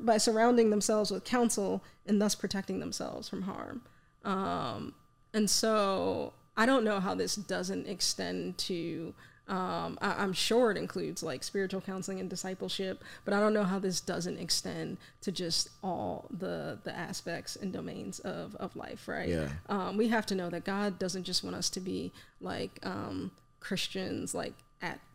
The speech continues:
Speaker 1: church or just in a spiritual sense. He wants to touch every aspect of, of our lives. And, um, and I think my, my last point is that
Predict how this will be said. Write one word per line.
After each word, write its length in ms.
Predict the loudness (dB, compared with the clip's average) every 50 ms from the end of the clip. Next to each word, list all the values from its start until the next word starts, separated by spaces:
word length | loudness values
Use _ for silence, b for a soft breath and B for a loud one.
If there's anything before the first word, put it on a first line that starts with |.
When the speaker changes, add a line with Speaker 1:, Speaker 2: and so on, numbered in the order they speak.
| -6 -4
Speaker 1:
church 440 | -2 -2 -4 -6 -6 -6 -6 -6 -4 -4
or 260 | -4 -4 -4 -4 -6
just 300 | -4 -4 -4 -4 -4 -4
in 80 | -4 -4
a 40 |
spiritual 440 | -6 -4 -4 -2 -4 -4 -4 -6 -8
sense. 220 | -6 -6 -6 -4 -2
He 80 | -2
wants 200 | 0 0 -2 -2
to 80 | -4 -6
touch 360 | -4 -4 -6 -4 -6 -8 -12 B B B B B B
every 240 | 2 2 4 2
aspect 440 | 2 0 0 0 0 -2 -2 -2 -2
of, 100 | -4 -4 -4 -4
of 140 | -4 -2 0
our 120 | 0 0
lives. 560 | 0 0 -2 -2 -2 -4 -6 -6 -8 -10 -10 -12 b b b b b b -6 -2
And, 300 | 0 2 2 4 4 4
um, 480 | 2 2 2 0 0 0 -2 -2 -4 -6 -2 2
and 80 | 4 4
I 80 | 8
think 180 | 8 8 8 8
my, 240 | 8 6 4 4 4
my 200 | 4 4 4 4
last 320 | 4 4 2 2 0 0
point 260 | 0 0 0 0 0 0
is 160 | 0 0 2
that 280 | 2 0 0 0 -2